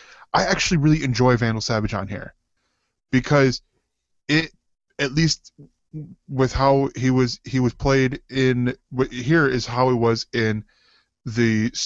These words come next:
uh, Superman story arc that just wrapped up with Superman being powerless in the comic books. Like, it was very much, he wants to do his thing. He wants to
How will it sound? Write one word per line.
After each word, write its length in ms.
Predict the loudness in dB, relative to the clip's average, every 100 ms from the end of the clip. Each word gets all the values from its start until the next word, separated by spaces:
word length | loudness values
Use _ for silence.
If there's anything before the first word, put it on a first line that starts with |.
| 0
uh, 180 | 0 0
Superman 460 | 0 0 2 0
story 320 | 0 0 2 4
arc 300 | 2 0 -4
that 220 | -4 -2
just 240 | 0 0 2
wrapped 260 | 0 0
up 140 | -2 -2
with 100 | -4
Superman 320 | -2 0 0
being 220 | -2 0
powerless 380 | 2 2 2 -2
in 60 |
the 80 | -6
comic 280 | -2 -2 -2
books. 420 | -8 -10 -10 -12 _ _ _ _ _ -4
Like, 160 | -2 -2
it 60 |
was 100 | -4
very 240 | 0 2 4
much, 500 | 2 0 -2 -10 -14 _ _ _ _ -20
he 360 | -16 -2 2 2
wants 460 | 2 0 0 -2 -4
to 140 | -6
do 460 | -2 2 2 2 -2
his 520 | -2 0 0 -2 -6
thing. 360 | -4 -2 -2
He 120 | -4 -4
wants 280 | -2 -2
to 140 | -4